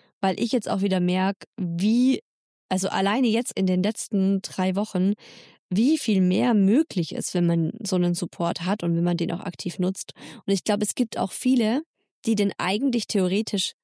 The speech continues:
haben und sich dann nicht trauen, ihn zu nutzen. Und dann auch so, „Boah, ich kann jetzt ja die Oma nicht fragen, ne? Oder ich kann ja jetzt nicht schon wieder“ und so. Und da find ich's auch voll wichtig.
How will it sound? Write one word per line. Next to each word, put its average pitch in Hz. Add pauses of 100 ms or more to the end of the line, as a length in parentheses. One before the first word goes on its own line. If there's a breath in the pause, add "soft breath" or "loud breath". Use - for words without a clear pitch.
haben 208 (440 loud breath)
und 208
sich 214
dann 220
nicht 220
trauen, 190
ihn 170
zu -
nutzen. - (420 soft breath)
Und 185
dann 190
auch 190
so, 180
„Boah, 175
ich -
kann 180
jetzt 165
ja 175
die 175
Oma 175
nicht 180
fragen, 170
ne? 170
Oder 170 (300 loud breath)
ich -
kann 190
ja 175
jetzt 170
nicht 180
schon 175
wieder“ 175 (500 loud breath)
und 185
so. 160 (300 soft breath)
Und 202
da 233
find 262
ich's 226
auch 185
voll 294
wichtig. 254